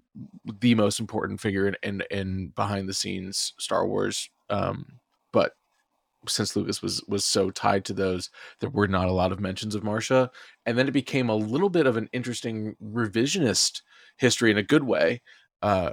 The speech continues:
over the past, like you were mentioning, about decade or so, uh, that Marcia and her involvement has really come into play, um, and her slowly coming back into the spotlight after the Disney sale has been very interesting.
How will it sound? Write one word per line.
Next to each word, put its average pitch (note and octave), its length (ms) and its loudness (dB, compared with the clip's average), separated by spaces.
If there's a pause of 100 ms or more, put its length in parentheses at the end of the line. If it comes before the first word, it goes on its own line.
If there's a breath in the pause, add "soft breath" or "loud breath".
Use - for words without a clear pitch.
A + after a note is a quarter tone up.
(100)
over A2 200 2
the G#2+ 100 -2
past, G#2 420 0
like G2 140 -2
you C3 100 4
were B2+ 100 4
mentioning, G2+ 380 -2
about G2+ 340 -2
decade A#2+ 400 2
or G2 100 0
so, F#2+ 480 -4 (420)
uh, G#2 200 0
that G#2 180 0
Marcia G#2 640 2
and G2 180 -2
her G#2+ 280 0
involvement G2+ 640 -2
has G#2 220 -4
really G#2 360 -2 (160)
come A2 280 -8
into G#2+ 220 -8
play, G2 640 -2 (580)
um, F#2 720 2 (400)
and A2+ 140 -2
her A2 300 2
slowly A2 920 -2 (420)
coming G2+ 340 -2
back G2 360 -2
into G#2 140 -6
the F#2+ 100 -6
spotlight G2 720 2
after G#2 280 -2
the F#2+ 100 -6
Disney G2+ 400 -8
sale G2 280 -2
has G2+ 120 -4
been G2+ 100 0
very G2 240 0
interesting. F#2+ 760 -6